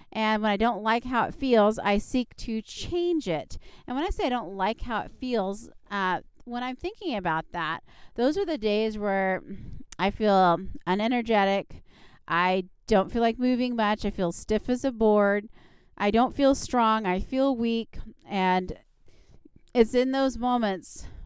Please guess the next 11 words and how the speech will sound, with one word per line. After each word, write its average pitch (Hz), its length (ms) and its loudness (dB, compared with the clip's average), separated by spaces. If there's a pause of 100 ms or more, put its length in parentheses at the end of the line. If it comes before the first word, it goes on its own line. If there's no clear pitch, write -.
where 208 500 -2
I 185 460 0 (520)
can 214 160 -2
do 220 160 -2
two 285 260 -2
things. 208 400 -4
I 202 120 0
can 208 140 -10
get 196 200 -2
super 226 300 -2
discouraged, 262 800 0